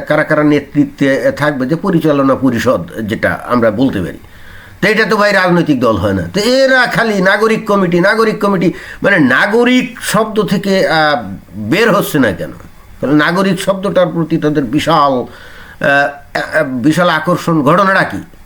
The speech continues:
আমরা কিন্তু বুঝছি, তাই না? কিন্তু তার চাইতে, আহ, দু-, বিস্ময়কর ঘটনা কি জানেন? বিস্ময়কর ঘটনা হচ্ছে ওই যে ঢাকা বিশ্ববিদ্যালয়ে যে প্রজেক্ট করছে না, রিসার্চ, কি প্রজেক্টটার নাম জানি? মাইক্রো গভর্নেন্স রিসার্চ, রাইট?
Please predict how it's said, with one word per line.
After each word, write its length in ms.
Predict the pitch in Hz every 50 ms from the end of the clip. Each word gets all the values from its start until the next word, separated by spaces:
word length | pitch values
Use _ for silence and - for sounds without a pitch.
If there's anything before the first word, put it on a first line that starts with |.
| - - - - - - -
আমরা 180 | 131 147 165 165
কিন্তু 200 | 170 170 156 127
বুঝছি, 400 | 120 135 135 - - - - -
তাই 140 | - 120 -
না? 100 | 277 - - - - - - - - - - - - - - -
কিন্তু 200 | 147 151 156 156
তার 200 | - 139 143 143 -
চাইতে, 380 | - 175 170 170 170 165 156 -
আহ, 220 | 139 139 123 117 117
দু-, 440 | 104 92 101 131 131 - - 117
বিস্ময়কর 580 | 113 98 87 90 123 - - 160 156 156 170 156
ঘটনা 340 | 139 143 151 170 170 170 160
কি 120 | 147 160
জানেন? 280 | 165 196 202 - - - - - - - - - - - - - - -
বিস্ময়কর 500 | 95 127 131 131 156 151 151 147 156 156
ঘটনা 400 | 135 127 139 147 160 160 160 147
হচ্ছে 260 | 143 156 151 - - - - -
ওই 300 | 143 170 202 226 226 220
যে 200 | 190 196 190 160
ঢাকা 320 | 131 135 151 160 175 165
বিশ্ববিদ্যালয়ে 760 | 147 147 151 - - 165 160 160 156 156 165 160 156 151 147
যে 100 | 139 147
প্রজেক্ট 540 | - - - 147 147 131 151 170 170 170 -
করছে 300 | - 185 165 - - 175
না, 240 | 180 180 165 143 123
রিসার্চ, 540 | 127 139 - - 175 160 139 - - - - -
কি 60 | 139
প্রজেক্টটার 540 | - - 160 151 170 185 180 - - 202 208
নাম 240 | 117 - - 117
জানি? 220 | 117 120 - - - - - - - - - - - - - - - - - - - - - - - - - - - - - - - - - - - - -
মাইক্রো 800 | 143 139 143 151 160 165 170 170 165 - 170 170 170 170 170 175
গভর্নেন্স 800 | 165 147 160 156 156 160 160 165 165 165 165 160 156 - - - 147
রিসার্চ, 680 | 131 127 131 117 - - 127 107 101 92 - - 117
রাইট? 260 | 110 117 131 165 190